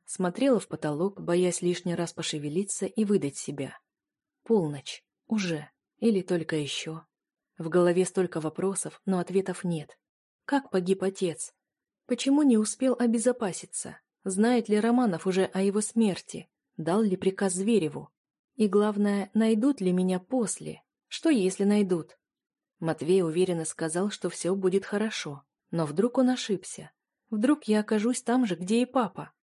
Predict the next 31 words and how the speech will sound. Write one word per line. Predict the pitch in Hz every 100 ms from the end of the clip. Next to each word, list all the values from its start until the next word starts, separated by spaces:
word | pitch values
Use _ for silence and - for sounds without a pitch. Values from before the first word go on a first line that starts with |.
| _ _ _ _ _ -
Одни | 170 175 196
и | 185
те | 190 185
же | 185
мысли | 202 220 151
гоняла | 156 160 160 151
по | 147
кругу | - 208 190
снова | 190 170 160 156
и | 151
снова. | - 147 135 135 - _ _ _ _ -
О | 170
Демьяне | 175 170 190 196
старалась | 151 151 165 175 -
не | 208
думать. | 190 151 143 143 - _ _ _ _ -
О | 220
том, | 214 262 247
что | -
именно | 240 240 254 254 254
он | 180 160
стоял | - 151 151 170
за | 170 151
смертью | - 175 170 196 190
папы. | 165 143 - 143 _ _
О | 190 185
том, | 214 208
что | - 190
было | 180 202
между | 170 160 139 143
нами. | 143 160 156 151